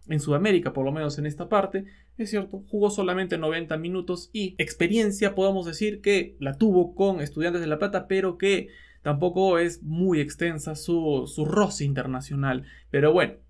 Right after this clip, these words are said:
con Estudiantes, noventa minutos frente a Nacional de Uruguay.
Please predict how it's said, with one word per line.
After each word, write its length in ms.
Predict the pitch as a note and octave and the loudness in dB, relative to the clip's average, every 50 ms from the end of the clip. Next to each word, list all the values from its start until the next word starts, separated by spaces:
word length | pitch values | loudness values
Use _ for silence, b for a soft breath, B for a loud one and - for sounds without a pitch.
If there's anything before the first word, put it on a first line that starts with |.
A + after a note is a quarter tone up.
| - - | -20 -10
con 180 | - C3 B2+ | -6 -6 -6
Estudiantes, 560 | B2 B2+ - D3+ E3+ F#3 F#3 F3 F3 E3+ F3 D3+ | -6 -4 -2 0 0 0 0 -2 -4 -6 -4 -2
noventa 340 | C#3+ C#3+ D3+ E3+ D#3 D3+ | 0 0 0 0 0 -2
minutos 440 | C#3+ C#3+ D#3+ F3 F3 F3 F3+ E3+ - | -2 0 -2 -2 -2 -4 -6 -6 -6
frente 240 | - C#3+ C#3 C3 C3 | -6 -6 -4 -4 -4
a 20 | |
Nacional 580 | C3 B2+ B2+ - C3+ C3+ D3 D3+ D#3 D3+ D3+ C#3+ | -6 -6 -6 -6 -4 -2 -2 -2 -2 -4 -6 -4
de 100 | - D3 | -2 0
Uruguay. 440 | C#3 C#3 C3 C3 B2+ B2 A#2 B2 | 0 2 2 2 0 0 -2 -6